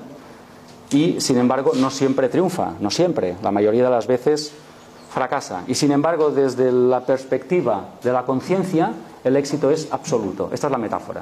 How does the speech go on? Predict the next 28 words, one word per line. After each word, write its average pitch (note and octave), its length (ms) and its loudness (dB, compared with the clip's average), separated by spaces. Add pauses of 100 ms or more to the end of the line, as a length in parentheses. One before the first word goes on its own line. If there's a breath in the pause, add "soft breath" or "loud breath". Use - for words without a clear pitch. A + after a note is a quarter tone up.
(140)
para G2+ 160 -2
mí, G#2+ 180 -2 (540)
de A2 120 0
esta, A#2 460 0 (560 loud breath)
de A#2 60 0
este A#2 220 0
pasaje, B2+ 560 -4 (160)
¿eh? A2+ 180 0
La G#2 140 -2
parábola G#2 420 0
de, F#2+ 340 0 (760)
de G#2+ 100 0
los G2+ 140 0
pesca-, G#2 300 -2
de G2 160 -2
los, G2 260 -4 (960 loud breath)
de G#2 80 0
la G2+ 80 2
pesca. - 320 -6 (500 loud breath)
Muy E3+ 120 4
bien, D#3 180 4
en C#3 100 4
resumen E3 400 2
ya, D3+ 220 4
y D#3+ 60 -4
para B2+ 160 0
ir C3 80 2
acabando, C3 580 -2